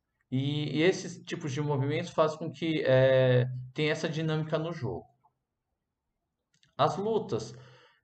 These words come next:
no geral, no treinamento é muito comum, é, ter movimentos cíclicos. Então, por exemplo, no boxe, a pessoa vai lá no saco de pancada, que é o pequenininho, e vai fazer sempre os mesmos movimentos,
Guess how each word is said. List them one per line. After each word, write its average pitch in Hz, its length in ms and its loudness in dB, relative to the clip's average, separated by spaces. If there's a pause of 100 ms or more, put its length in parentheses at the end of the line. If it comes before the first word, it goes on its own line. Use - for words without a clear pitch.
(160)
no 180 320 2
geral, 143 460 6
no 160 320 2
treinamento 135 640 0
é - 20 0
muito 160 520 -2
comum, 147 520 -2 (680)
é, 135 640 6
ter 165 100 2
movimentos 160 600 0
cíclicos. 123 400 -2
Então, 120 260 -2
por 151 140 0
exemplo, 127 240 2
no 131 100 6
boxe, 156 600 6 (400)
a - 80 -2
pessoa 139 400 2
vai 143 160 4
lá 143 180 6
no 143 440 0
saco 127 320 0
de 123 120 -10
pancada, 131 520 4
que 127 100 -2
é 123 40 4
o 120 240 0
pequenininho, 127 680 2
e 160 60 -4
vai 156 120 2
fazer 147 200 -4
sempre 165 320 -6
os 156 100 -10
mesmos 165 240 -4
movimentos, 151 800 -4